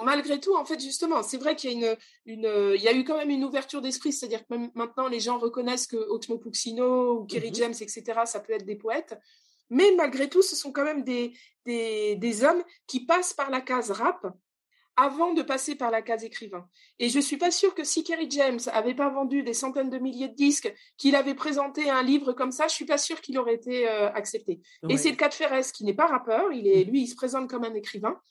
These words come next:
Speaker 2: Mhm.
Speaker 1: Donc je crois qu'en fait, il, il était pas à sa place.
Speaker 2: Mhm. Mhm. Et donc, c'est, c'est par là que vous, vous avez l'idée de lancer la maison d'édition. Et, euh... Mais comment vous démarrez alors ? Parce que c-, c'est une chose de dire « je veux être éditrice »,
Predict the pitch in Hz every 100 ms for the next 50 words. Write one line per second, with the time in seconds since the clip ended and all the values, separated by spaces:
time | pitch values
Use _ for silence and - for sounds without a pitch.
0 | - 190 - 247 233 277 311 349 254 240
1 | 285 285 262 226 214 - _ 247 247 254
2 | 262 262 254 226 208 170 - - - 180
3 | 156 175 208 _ _ - 160 151 - _
4 | - - - 208 226 330 - - - 214
5 | - 240 - 220 208 220 - 277 240 294
6 | - 185 160 190 170 196 196 240 208 233
7 | 202 196 180 196 - 220 185 175 175 180
8 | 175 151 151 - 175 392 _ - - -
9 | - - - 220 220 202 190 175 170 170
10 | 175 175 _ _ - 247 - 427 302 180
11 | 180 180 - 165 135 123 131 - 156 156
12 | 175 156 143 135 131 - 147 - - 170
13 | 175 - - 381 156 156 156 208 151 165
14 | 135 170 185 - 180 160 185 - 427 -